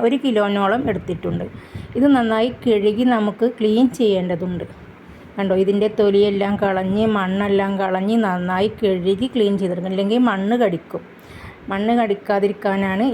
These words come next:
ഇതുപോലെ കഴുകി ക്ലീൻ ചെയ്തെടുത്ത് തൊലിയെല്ലാം വരണ്ടി കളഞ്ഞ് നന്നായി കഴുകി ഒരു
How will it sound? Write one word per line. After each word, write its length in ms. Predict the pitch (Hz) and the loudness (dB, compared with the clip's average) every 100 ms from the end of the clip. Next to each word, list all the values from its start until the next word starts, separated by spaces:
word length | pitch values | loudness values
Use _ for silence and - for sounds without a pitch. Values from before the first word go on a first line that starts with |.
| 214 | 0
ഇതുപോലെ 500 | 190 175 190 190 226 247 | -2 0 0 2 0 0
കഴുകി 340 | 214 185 185 208 | 0 0 -4 -2
ക്ലീൻ 400 | 202 196 202 233 233 | 0 2 2 2 2
ചെയ്തെടുത്ത് 600 | 220 185 175 170 170 - 247 | 0 0 -2 -6 -6 -4 0
തൊലിയെല്ലാം 540 | 220 202 208 196 190 202 202 | 2 2 2 2 0 0 0
വരണ്ടി 400 | 175 180 190 220 226 | 0 0 -2 -2 -2
കളഞ്ഞ് 400 | 190 180 180 240 | -2 -2 -2 0
നന്നായി 400 | 240 190 185 190 220 | 0 -2 -2 -2 -2
കഴുകി 500 | 226 190 170 175 196 269 - | -2 -4 -2 -4 -4 -6 -4
ഒരു 100 | 208 | -6